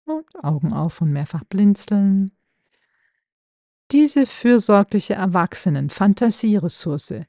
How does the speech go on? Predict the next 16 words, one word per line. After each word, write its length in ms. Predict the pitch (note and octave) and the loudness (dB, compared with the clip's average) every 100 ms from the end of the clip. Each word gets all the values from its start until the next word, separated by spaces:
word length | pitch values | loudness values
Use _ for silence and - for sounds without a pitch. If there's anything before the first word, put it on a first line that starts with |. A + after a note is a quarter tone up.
| _ _ _ _ | _ _ _ _
steht 340 | - - G3+ F#3+ | -10 2 4 4
Ihnen 240 | F#3+ E3+ | 4 4
jetzt 460 | D3 D#3 G#3 - - | 4 0 -2 -4 -2
für 100 | A3 | 2
den 220 | A3+ - | 2 2
Alltag 720 | D3+ D#3 - G3 G3 G3+ - _ _ _ _ | 0 0 -2 -4 -2 -6 -10 _ _ _ _
und 260 | C#4+ C#4+ - | -2 -2 0
auch 220 | C4+ - - | -2 -2 -4
bei 160 | B3 | -2
besonderen 680 | A3+ G#3+ F3 E3+ F3 F3 F#3+ | 0 0 2 2 4 4 2
Belastungen 680 | G#3 D3 B2+ - F3 E3 D#3+ | 2 -2 -4 -6 -2 0 -2
zur 160 | - | -4
Verfügung. 680 | F#3 G#3 - G#3+ F3+ D3+ D3 - _ _ _ _ _ _ _ _ _ _ _ _ _ | -6 -6 -4 -2 -2 -4 -8 -12 _ _ _ _ _ _ _ _ _ _ _ _ _
Eventuell 720 | A#3+ F3 C3+ D3+ - D#3 D3 | -2 0 0 0 0 -2 -2
schon 240 | D#3 E3 D#3 | -2 0 0
gemeinsam 760 | D3 C#3 D3 A3+ F3 B2+ - | 0 0 2 4 2 -2 -8